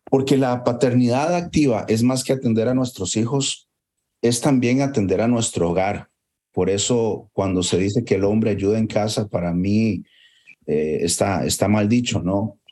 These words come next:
Eh, ayudar es hacer las cosas de vez en cuando, según se nos antoje. Y lo ideal,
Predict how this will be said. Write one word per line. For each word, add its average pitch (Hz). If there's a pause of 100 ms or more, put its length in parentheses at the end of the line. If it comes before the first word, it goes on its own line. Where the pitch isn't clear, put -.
(180)
Eh, 80 (380)
ayudar 95
es 120
hacer 107
las 113
cosas 110
de 90
vez 95
en 95
cuando, 90 (1120)
según 98
se 104
nos 92
antoje. 101 (1200)
Y 98
lo 95
ideal, 98